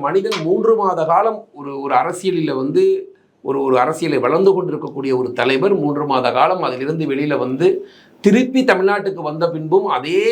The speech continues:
ஒரு மாஸ் இருக்கு, அதற்கான அடிப்படையான காரணம் என்ன என்பதை திமுக, அதிமுக நண்பர்கள் முதல்ல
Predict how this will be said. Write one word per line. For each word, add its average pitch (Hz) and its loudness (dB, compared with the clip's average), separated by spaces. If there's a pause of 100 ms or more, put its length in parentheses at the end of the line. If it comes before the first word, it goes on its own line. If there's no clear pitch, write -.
(220)
ஒரு 151 -8 (100)
மாஸ் 170 0 (100)
இருக்கு, 147 -4 (320)
அதற்கான 123 0
அடிப்படையான 185 0 (120)
காரணம் 185 0
என்ன 139 -6
என்பதை 190 -2 (120)
திமுக, 190 0 (140)
அதிமுக 131 -6
நண்பர்கள் 135 -2
முதல்ல 143 0